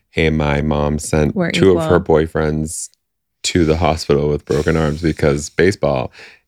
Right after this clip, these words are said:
Speaker 1: And <laughs> you know what I mean?
Speaker 2: Yeah.
Speaker 1: Like,
Speaker 2: Yeah.
Speaker 1: who also grew up in a conservative lifestyle. So, like, it's just kind
Speaker 2: That,
Speaker 1: of
Speaker 2: yeah, that is.
Speaker 1: that thinking.
Speaker 2: So, I took some questions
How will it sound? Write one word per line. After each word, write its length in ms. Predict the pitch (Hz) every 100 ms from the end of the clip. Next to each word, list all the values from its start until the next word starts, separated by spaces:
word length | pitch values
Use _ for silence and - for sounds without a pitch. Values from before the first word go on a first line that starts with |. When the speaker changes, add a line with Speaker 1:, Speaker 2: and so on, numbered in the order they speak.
| -
Speaker 1:
And 600 | 80 80 76 71 69 85 -
<laughs> 100 | -
you 160 | 104 117
know 100 | 113
what 80 | 104
I 100 | 98
mean? 100 | 131
Speaker 2:
Yeah. 220 | 131 120 - 80
Speaker 1:
Like, 340 | 104 - -
Speaker 2:
Yeah. 180 | - - - - -
Speaker 1:
who 240 | - 110 92
also 360 | 90 87 - 80
grew 260 | 80 71
up 120 | 69 78
in 80 |
a 60 | 78
conservative 1000 | - - - - - 73 73 53 - _ _ _
lifestyle. 600 | - - - - - 50 85
So, 260 | - 101
like, 300 | 98 90 - _ _ _ _ -
it's 120 | -
just 220 | - -
kind 200 | - 208
Speaker 2:
That, 80 | -
Speaker 1:
of 60 | 180
Speaker 2:
yeah, 200 | 160 165
that 120 | 175
is. 260 | 170 - -
Speaker 1:
that 160 | - 78
thinking. 360 | - - - - _ _ - - - -
Speaker 2:
So, 680 | - 202 202 196 196 226 233 _ _ -
I 60 | 185
took 240 | - 190
some 180 | - 247
questions 680 | 240 170 - 180 202 269